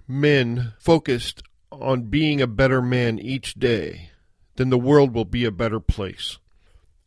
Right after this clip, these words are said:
Before I get into the topic, I have a couple quick announcements. Being a Better Man is going live on Facebook. I had the first experimental live session about a week ago,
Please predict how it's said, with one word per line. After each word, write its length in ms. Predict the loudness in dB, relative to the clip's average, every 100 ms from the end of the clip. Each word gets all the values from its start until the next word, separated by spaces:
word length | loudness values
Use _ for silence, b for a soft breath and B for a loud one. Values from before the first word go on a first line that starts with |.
| _
Before 360 | -12 2 6 6
I 20 |
get 200 | 4 2
into 160 | 2 0
the 100 | 0
topic, 500 | 0 2 2 0 0
I 120 | -2
have 80 | -2
a 80 |
couple 300 | -2 -2 -2
quick 360 | -4 -2 -2 0
announcements. 720 | 2 4 2 0 -4 -6 -10 -12 -20 -20 -20 -20 -20 -18 -2
Being 300 | 2 4 4
a 40 | 4
Better 360 | 6 6 6
Man 600 | 4 4 4 4 2 -2 -6 b b
is 180 | -4 -2
going 340 | 2 4 4
live 540 | 2 4 6 6 4 2
on 160 | -2
Facebook. 680 | -2 -2 -2 -2 -2 -4 -6 -20 b b b b b -4
I 80 |
had 200 | 2 2
the 60 | 0
first 460 | 0 4 4 2 -8
experimental 1040 | -6 -4 -2 2 4 4 4 2 2 0
live 420 | 2 4 4 2
session 480 | 0 0 0 0 -4
about 280 | 0 2 4
a 20 |
week 280 | 4 2 0
ago, 420 | 0 2 2 0